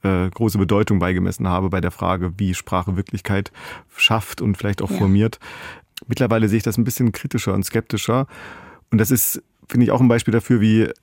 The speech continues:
Speaker 1: jetzt erstmal klingt Sprache abstrakt, aber das w-, wird wahrscheinlich auch in unserem Podcast dann wieder relativ schnell sehr konkret werden. Also viele auch aktuelle Diskussionen, die es ja um,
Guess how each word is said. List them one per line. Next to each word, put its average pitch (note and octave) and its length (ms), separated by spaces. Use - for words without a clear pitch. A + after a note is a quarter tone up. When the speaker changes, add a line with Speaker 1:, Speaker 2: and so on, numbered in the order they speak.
Speaker 1:
jetzt - 120
erstmal G#2+ 360
klingt B2 260
Sprache G#2+ 400
abstrakt, - 420
aber F#2+ 220
das - 380
w-, G#2+ 440
wird - 160
wahrscheinlich G2+ 260
auch G2 60
in G#2 60
unserem G2 180
Podcast G#2 340
dann F#2+ 80
wieder F#2 160
relativ F#2+ 340
schnell G2 320
sehr G2+ 180
konkret A2 480
werden. F#2+ 220
Also F2 160
viele A2 340
auch G2+ 160
aktuelle G2 400
Diskussionen, G#2 480
die F2+ 80
es - 80
ja F#2+ 160
um, F#2+ 480